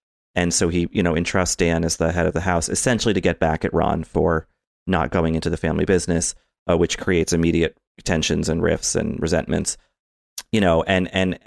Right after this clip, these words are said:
uh, so, so basically Dan and his wife, Matilda, are left to carry on the business. And as sons are wont to do,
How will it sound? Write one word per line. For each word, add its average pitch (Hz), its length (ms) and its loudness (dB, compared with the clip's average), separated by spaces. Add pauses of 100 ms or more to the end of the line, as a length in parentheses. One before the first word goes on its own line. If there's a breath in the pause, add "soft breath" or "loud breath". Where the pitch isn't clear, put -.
(240)
uh, 76 220 2 (300)
so, 98 340 2
so - 120 0
basically 113 380 2
Dan 95 400 2
and 85 160 0
his 85 240 -2
wife, 107 400 2
Matilda, 101 520 2
are 87 220 0
left 85 360 -2
to 82 140 -2 (360)
carry 104 260 2
on 95 120 2
the 87 60 2
business. 82 480 0
And 82 340 -2
as 87 180 2
sons 90 320 0
are 95 80 2
wont 87 240 0
to 95 100 -6
do, 113 400 2